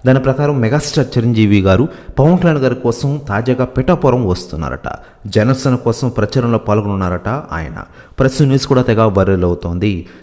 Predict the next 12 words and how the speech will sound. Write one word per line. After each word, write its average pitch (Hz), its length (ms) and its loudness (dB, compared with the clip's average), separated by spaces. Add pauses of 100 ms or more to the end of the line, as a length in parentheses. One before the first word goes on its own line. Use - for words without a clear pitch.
(100)
తెలుగు 117 220 4
రాష్ట్రాల్లో. - 560 -6 (140)
ఇకపోతే 123 360 2
పవన్ 113 300 0
కళ్యాణ్ 113 280 0
గారికి 104 400 -2
ఆర్థికంగా, 104 720 -2 (260)
నైతికంగా 127 640 -2
మద్దతు 110 360 -4
పలికారు 98 400 -2
చిరంజీవి 87 560 -4
గారు. 76 220 -8